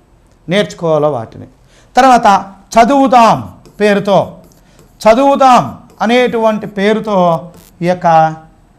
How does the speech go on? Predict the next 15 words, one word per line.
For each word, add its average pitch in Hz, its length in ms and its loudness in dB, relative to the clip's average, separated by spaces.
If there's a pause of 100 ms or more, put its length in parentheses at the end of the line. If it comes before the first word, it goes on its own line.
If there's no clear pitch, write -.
(520)
కథలు, 233 400 2
వ్యాసాలు 196 800 2
ఇచ్చుంటారు, 147 840 -6 (560)
కథలు, 233 340 2
వ్యాసాలు 196 800 2
ఇచ్చుంటారు. 165 760 -2 (280)
వాటిని 165 300 0
వాడు 160 160 2
చదివి 165 380 -4
ఆనందం 160 460 -4
పొందాలా. 143 560 -2 (300)
అలానే 185 360 2
అక్కడక్కడ 185 560 -2
ఫిఫ్త్ 165 300 -8
క్లాస్లో 165 680 -2